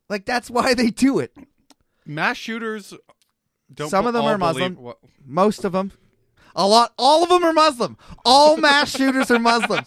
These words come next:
Speaker 2: <laughs>
Speaker 1: Fuck you, Kyle.
Speaker 2: Now you get on board. Hell yeah.
Speaker 1: Kyle,
Speaker 2: Yeah, they are.
Speaker 1: you should have seen his
Speaker 2: <laughs>
Speaker 1: eyebrows jump off his face. You should almost turn your toque around.
Speaker 2: All of them, dude.
Speaker 1: So,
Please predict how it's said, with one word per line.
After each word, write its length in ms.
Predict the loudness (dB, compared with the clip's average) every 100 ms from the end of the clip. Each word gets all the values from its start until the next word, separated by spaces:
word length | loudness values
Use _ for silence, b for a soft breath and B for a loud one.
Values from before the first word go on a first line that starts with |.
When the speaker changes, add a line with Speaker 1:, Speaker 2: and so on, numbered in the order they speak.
| -12
Speaker 2:
<laughs> 100 | _
Speaker 1:
Fuck 280 | -4 -2 -4
you, 160 | -6 -4
Kyle. 240 | -2 -2
Speaker 2:
Now 60 | -4
you 100 | -8
get 160 | -10 -12
on 100 | -12
board. 220 | -12 -12
Hell 220 | -10 -10
yeah. 160 | -10 -4
Speaker 1:
Kyle, 280 | 0 2 0
Speaker 2:
Yeah, 40 |
they 160 | 0 -2
are. 140 | -2
Speaker 1:
you 40 | -4
should 220 | -2 -4
have 120 | -2
seen 220 | 0 0 0
his 160 | 0
Speaker 2:
<laughs> 0 |
Speaker 1:
eyebrows 580 | 2 2 2 0 -2 -2
jump 220 | -2 -2
off 240 | -2 -2 -4
his 160 | -14
face. 340 | -10 -8 -8 -12
You 80 |
should 140 | -12 -8
almost 260 | -6 -8
turn 160 | -14 -12
your 120 | -12
toque 280 | -14 -14 -12
around. 320 | -8 -8 -8 -14 -20 -20 -16 -16 -16 -20 _ _ _ _ _ _ _ _ _ -20 -20 b b b b b -20 b b -18
Speaker 2:
All 240 | -14 -14
of 200 | -14 -18
them, 180 | -20 -20 -20
dude. 100 | -8
Speaker 1:
So, 240 | -2 -2